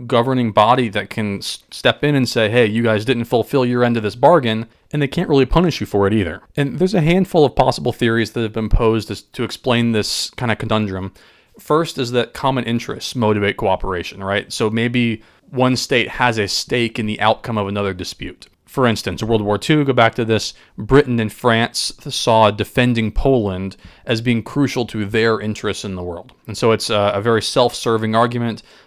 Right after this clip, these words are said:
that, you know, they stepped in to stop Germany because it was in their best interest, not necessarily because it was in Poland's best interest. You also have an argument called balance of power theory.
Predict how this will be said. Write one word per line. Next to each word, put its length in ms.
that, 540
you 80
know, 20
they 140
stepped 360
in 160
to 80
stop 300
Germany 380
because 260
it 80
was 100
in 140
their 240
best 260
interest, 440
not 180
necessarily 560
because 300
it 60
was 120
in 140
Poland's 420
best 300
interest. 480
You 100
also 220
have 160
an 60
argument 380
called 300
balance 380
of 100
power 320
theory. 400